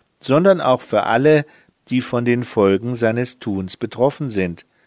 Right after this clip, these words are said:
über die Grenzen der Generationen hinweg. Noch heute gibt es diesen Kreislauf von Tätern und von Opfern, die wiederum zu Tätern werden und neue Opfer hervorbringen.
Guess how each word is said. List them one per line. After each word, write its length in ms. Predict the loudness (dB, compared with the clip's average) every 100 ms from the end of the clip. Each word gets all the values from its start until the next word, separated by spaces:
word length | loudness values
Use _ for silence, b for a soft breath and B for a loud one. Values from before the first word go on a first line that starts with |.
| _ _ -4
über 320 | -2 2 2
die 160 | 2 -4
Grenzen 500 | -2 -2 -2 -4 0
der 140 | 0
Generationen 920 | 0 -2 0 0 -2 -2 -2 -2 -6
hinweg. 540 | -6 -6 -4 -4 -6 -20 _ _ _ _ _ _ _ _ _
Noch 200 | 0 0
heute 440 | 4 4 4 0 -2
gibt 280 | -4 -6 -6
es 120 | -4
diesen 280 | -6 -6 -6
Kreislauf 720 | -2 0 0 -2 0 0 -2 _ b b
von 320 | -12 -6 -6
Tätern 560 | -2 0 0 0 -2 -2
und 220 | -8 -10
von 180 | -10 -8
Opfern, 540 | -6 -8 -4 -2 -2 -8 b b b -8
die 180 | -6 -4
wiederum 580 | 0 2 4 2 -2 -4
zu 160 | -8
Tätern 560 | -4 0 0 0 -2 0
werden 400 | 2 2 -2 -8 b b b
und 220 | -8 -6
neue 460 | 0 2 2 2 0
Opfer 400 | -4 -4 -4 -4
hervorbringen. 800 | -6 -6 -8 -6 -6 -6 -10